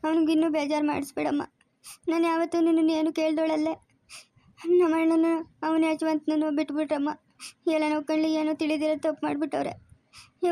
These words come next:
ಒಂದ್ಸರಿ ಬಿಟ್ಬಿಟ್ರೆ ಆಮೇಲೆ ಹಿಂಗೆ ಮಾಡಿದ್ರೆ ಆಮೇಲೆ ಸ್ಟೇಷನ್ಗೆ ಹಾಕ್ಸಿರಂತೆ. ಈ ಒಂದ್ಸರಿ ಬಿಟ್ಬಿಟ್ರೆ. ಅಖಿಲ, ಏ ಸಂಗೀತ, ನಿಮ್ಮನ್ನೆಲ್ಲ ಕೈ ಮುಗಿದು ಕೇಳ್ಕೊಂತೀರಿ,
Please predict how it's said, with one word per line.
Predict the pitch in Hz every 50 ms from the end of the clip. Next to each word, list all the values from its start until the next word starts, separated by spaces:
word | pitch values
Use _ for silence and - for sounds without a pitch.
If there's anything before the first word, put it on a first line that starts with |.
| 339 330
ಒಂದ್ಸರಿ | 339 339 330 349 339 339
ಬಿಟ್ಬಿಟ್ರೆ | 330 320 330 320 - 330 330 311 320 311 311 320 311
ಆಮೇಲೆ | 320 320 320 330 339 330
ಹಿಂಗೆ | 320 311 311 302 320 311 311
ಮಾಡಿದ್ರೆ | 294 294 285 285 294 - - - _ _ _ _ - - - _ _ - - - 359
ಆಮೇಲೆ | 330 320 330 330 320 320
ಸ್ಟೇಷನ್ಗೆ | 311 339 320 320 311 339 320 311 294
ಹಾಕ್ಸಿರಂತೆ. | 277 285 - - 320 302 302 285 - - - _ _ _ - - - _
ಈ | - 320
ಒಂದ್ಸರಿ | 320 294 294 294 294 320 302 311
ಬಿಟ್ಬಿಟ್ರೆ. | 277 302 285 285 311 302 285 302 294 302 - _ _ _ -
ಅಖಿಲ, | 294 294 294 - 320 320 320 311 302 - _ _ _ _ _ _ - _ -
ಏ | 285 311
ಸಂಗೀತ, | 302 - 311 311 302 320 320 330 311 302 - - _ _ _ _ _ _ - - - _ - - 349 339 330 320 320 320 320 - - 320 - _ _ _ _ _ _ _ _ - 440 - _ _ _ - - 359
ನಿಮ್ಮನ್ನೆಲ್ಲ | 339 330 330 330 320 330 330 330 349 339
ಕೈ | - 339 330
ಮುಗಿದು | 330 330 339 330 330 339 - -
ಕೇಳ್ಕೊಂತೀರಿ, | 330 320 320 - 320 311 294 320 311 302 302